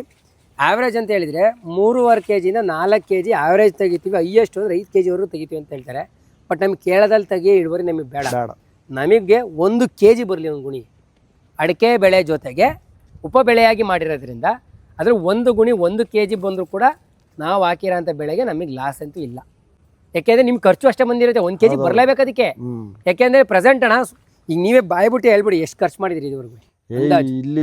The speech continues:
Speaker 2: ಇದು ಸಾವಿರ ಗುಣಿಗೆ ಏನಿಲ್ಲ ಅಂದ್ರೆ ಒಂದು ಮೂರು ಲಕ್ಷ ರೂಪಾಯಿ ಲೆಕ್ಕ ಖರ್ಚು ಮಾಡಿದ್ದೀನಿ.
Speaker 1: ಅರ್ಥ ಆಯ್ತಾ? ಸಾವಿರ ಗುಣಿಗೆ ಲೇಬರ್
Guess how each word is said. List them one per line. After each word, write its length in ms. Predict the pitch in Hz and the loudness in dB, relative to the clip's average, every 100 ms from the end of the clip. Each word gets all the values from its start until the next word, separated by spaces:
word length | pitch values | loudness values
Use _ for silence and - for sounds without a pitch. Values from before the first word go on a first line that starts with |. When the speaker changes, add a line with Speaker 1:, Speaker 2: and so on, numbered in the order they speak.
| 151 147 | -2 -2
Speaker 2:
ಇದು 100 | 135 | -4
ಸಾವಿರ 220 | 120 139 151 | -2 0 0
ಗುಣಿಗೆ 240 | 156 156 147 | -2 -2 -2
ಏನಿಲ್ಲ 180 | 151 147 147 | -2 -2 -2
ಅಂದ್ರೆ 140 | 156 | -2
ಒಂದು 120 | 147 127 | -4 -4
ಮೂರು 140 | 139 143 | -4 -4
ಲಕ್ಷ 120 | 131 127 | -6 -10
ರೂಪಾಯಿ 160 | 131 | -10
ಲೆಕ್ಕ 140 | 123 135 - | -10 -12 -16
ಖರ್ಚು 160 | - 101 | -16 -18
ಮಾಡಿದ್ದೀನಿ. 260 | 95 101 _ - | -20 _ _ -12
Speaker 1:
ಅರ್ಥ 120 | 143 175 | -2 -2
ಆಯ್ತಾ? 240 | 147 175 160 123 | 0 -2 -4 -2
ಸಾವಿರ 260 | 156 165 214 190 | 0 2 4 4
ಗುಣಿಗೆ 320 | 196 156 180 247 - _ _ _ _ 135 | 0 2 2 0 -6 _ _ _ _ 2
ಲೇಬರ್ 340 | 165 202 208 | 4 6 4